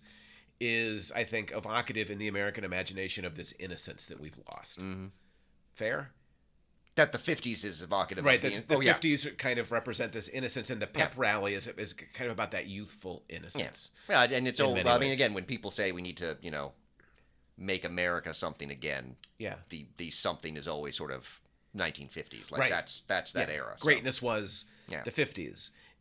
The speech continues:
Speaker 1: And it kind of then blends that idea of innocence with the idea that we turn everything in, in, um, politics and international relations into sport
Speaker 2: Mm.
Speaker 1: nowadays.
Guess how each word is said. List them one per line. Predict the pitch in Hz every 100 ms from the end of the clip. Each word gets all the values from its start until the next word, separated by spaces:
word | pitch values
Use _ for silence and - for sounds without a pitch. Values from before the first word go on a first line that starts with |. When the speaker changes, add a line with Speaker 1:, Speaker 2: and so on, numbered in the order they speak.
| -
Speaker 1:
And | 143 139 -
it | 143 135
kind | - 156
of | 151 -
then | 139 113
blends | 107 123 156 160
that | 117 131 113
idea | 113 110 113 107
of | 69
innocence | 110 117 117
with | 107
the | 90 90
idea | 92 101
that | 98
we | 98
turn | 95 - 113
everything | - 101 113 - 107 101
in, | - 87 85 - -
in, | - 87 80 80 -
um, | - 76 -
politics | 87 92 95 98 - -
and | 73
international | 87 87 85 85 76 82
relations | 78 73 78
into | - 64
sport | - - 58 - - _ _
Speaker 2:
Mm. | 104 92 78 -
Speaker 1:
nowadays. | 85 78 - -